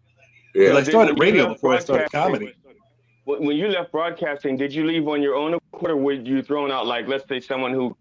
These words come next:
Speaker 3: kept dropping the F-bomb on <laughs> the radio?
Speaker 2: Oh, no,
Speaker 3: And
Speaker 2: no,
Speaker 3: that's
Speaker 2: no,
Speaker 3: how
Speaker 2: no,
Speaker 3: they got
Speaker 2: no.
Speaker 3: out?
Speaker 2: I left on my own accord because I wasn't a comedian on the radio.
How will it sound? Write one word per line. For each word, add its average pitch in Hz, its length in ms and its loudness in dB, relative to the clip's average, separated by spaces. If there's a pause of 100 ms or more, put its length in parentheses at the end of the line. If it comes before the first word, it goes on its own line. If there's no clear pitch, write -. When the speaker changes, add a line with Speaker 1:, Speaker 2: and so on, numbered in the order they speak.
Speaker 3:
kept - 160 -8
dropping 123 280 -4
the 110 100 -2
F-bomb 104 580 -4 (520)
on 120 280 -6
<laughs> - 60 -20
the 180 160 -10 (440)
radio? 117 600 -4 (380)
Speaker 2:
Oh, 233 160 10
no, 240 220 8
Speaker 3:
And 240 80 6
Speaker 2:
no, 233 120 8
Speaker 3:
that's 226 80 4
Speaker 2:
no, 220 80 4
Speaker 3:
how 214 60 4
Speaker 2:
no, 208 140 2
Speaker 3:
they 196 60 0
got 196 80 2 (200)
Speaker 2:
no. 139 60 4
Speaker 3:
out? 151 40 6
Speaker 2:
I - 40 4
left 185 240 0
on 175 60 -4
my 165 140 2
own 160 200 -2
accord 151 380 0
because 139 260 -4
I 147 60 4
wasn't 165 360 0
a 143 60 -2
comedian 170 440 0
on 113 100 -2
the 110 80 -4
radio. 101 300 -10